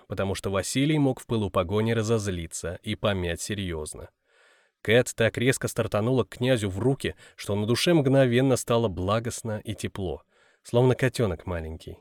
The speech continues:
спряталась в лапах здоровенного пса. А тот и доволен.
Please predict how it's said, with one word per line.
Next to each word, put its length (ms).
спряталась 600
в 80
лапах 340
здоровенного 640
пса. 380
А 120
тот 200
и 40
доволен. 640